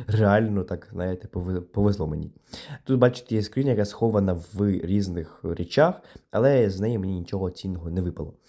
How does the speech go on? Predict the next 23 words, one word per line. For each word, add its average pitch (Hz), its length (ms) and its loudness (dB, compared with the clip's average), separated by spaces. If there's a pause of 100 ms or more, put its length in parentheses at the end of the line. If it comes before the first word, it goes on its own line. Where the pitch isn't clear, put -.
(320)
Давайте 123 200 6
спустимось 98 440 -4
трохи 92 260 -4
нижче, 190 380 -2 (100)
і 110 60 -4
ту-, 113 220 -2 (200)
тут, 135 140 -8
як 104 120 -6
бачите, 113 300 0
якась 98 200 -2
просто 101 280 -2
кімната, 101 460 -2
може, 90 260 0
там, 90 180 -2
де 82 200 -2
гостей 85 420 0
приймають, 104 520 -2
або 85 140 -4
щось 101 240 -2
типу - 180 -8
такого, 80 400 -4 (420)
не 98 100 2
знаю. 85 240 -2